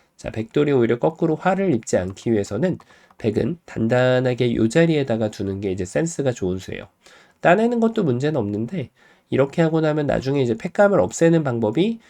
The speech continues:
팩감이 하나도 안 나오죠. 자, 이렇게 해가지고 요 안쪽에,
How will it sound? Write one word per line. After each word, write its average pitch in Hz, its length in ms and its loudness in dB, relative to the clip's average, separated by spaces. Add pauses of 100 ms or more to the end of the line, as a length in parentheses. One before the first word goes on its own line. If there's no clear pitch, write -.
(180)
팩감이 - 340 2
하나도 220 300 0
안 123 140 2
나오죠. 101 380 -2 (160)
자, - 140 -4
이렇게 120 480 -2
해가지고 127 720 0 (460)
요 110 100 6
안쪽에, 123 920 2